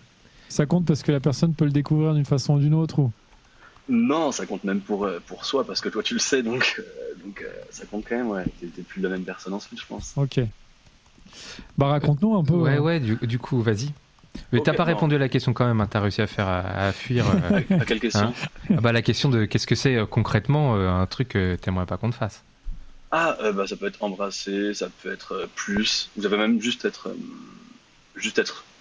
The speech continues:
Speaker 2: une, maintenir une ambiguïté, en fait.
Speaker 3: Hum,
Speaker 2: Maintenir
Speaker 3: de-
Speaker 2: une ambiguïté avec quelqu'un, faire, faire respirer quelque chose, ou faire,
Speaker 3: de-
Speaker 2: euh, faire
Speaker 3: ça
Speaker 2: quelque
Speaker 3: pose
Speaker 2: chose.
Speaker 3: une... ça pose, en fait, est-ce que ça,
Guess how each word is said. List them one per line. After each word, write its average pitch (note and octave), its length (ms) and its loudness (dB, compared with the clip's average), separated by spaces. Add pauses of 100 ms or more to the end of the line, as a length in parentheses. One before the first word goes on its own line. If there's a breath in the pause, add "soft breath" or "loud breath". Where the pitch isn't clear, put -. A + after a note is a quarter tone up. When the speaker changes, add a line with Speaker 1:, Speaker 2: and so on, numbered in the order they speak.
(720 loud breath)
Speaker 2:
une, A3+ 140 2 (240)
maintenir G3+ 320 0
une G#2+ 60 4
ambiguïté, G2 440 0
en G2+ 80 0
fait. F#2 260 -6 (560)
Speaker 3:
Hum, A2 280 2
Speaker 2:
Maintenir - 340 0
Speaker 3:
de- G#2 60 2
Speaker 2:
une G2 60 2
ambiguïté F#2+ 440 0
avec F#2+ 200 0
quelqu'un, F#2+ 380 -2
faire, - 320 -14
faire F#2 100 -10
respirer F#2+ 300 -10
quelque F2 200 -12
chose, E2+ 340 -10
ou - 60 -16
faire, - 300 -10
Speaker 3:
de- - 80 -6
Speaker 2:
euh, - 40 -8 (540)
faire - 120 -18
Speaker 3:
ça G3 80 -2
Speaker 2:
quelque A#2 100 0
Speaker 3:
pose C3 140 4
Speaker 2:
chose. B2 100 2
Speaker 3:
une... A#2+ 60 -2 (160)
ça - 160 -2
pose, A#2+ 220 2
en A#2 100 0
fait, - 300 0
est-ce - 140 -2
que B2+ 100 2
ça, D#3 340 0